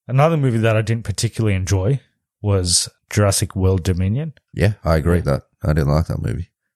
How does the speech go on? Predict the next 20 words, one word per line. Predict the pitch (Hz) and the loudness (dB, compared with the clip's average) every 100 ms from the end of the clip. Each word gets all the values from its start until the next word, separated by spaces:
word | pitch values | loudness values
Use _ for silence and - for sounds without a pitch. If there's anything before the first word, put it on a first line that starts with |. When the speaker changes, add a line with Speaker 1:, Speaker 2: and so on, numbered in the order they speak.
| _ | _
Speaker 1:
Yeah. | 110 95 | -2 0
Speaker 2:
I | |
thought | 78 | 0
it | |
was | 73 | 0
really | 71 69 67 | 0 0 0
bad. | 65 - - 127 | 0 -2 0 0
Speaker 1:
And | 127 | 2
it | |
wasn't | 147 151 147 | 2 2 4
even | 135 120 | 4 4
about | 117 110 | 2 2
dinosaurs. | 110 117 156 - 95 90 92 - - 107 | 2 2 2 0 -2 -2 -4 -8 -12 -8
Uh, | 92 | -6
it | 110 | -4
was | 101 | 0
about | 117 107 107 | 0 0 -2
locusts. | 95 123 - 80 - - - - | 0 0 0 -6 -8 -8 -14 -6
Speaker 2:
They, | 76 92 92 | 0 2 4
um, | 80 76 78 | 4 2 0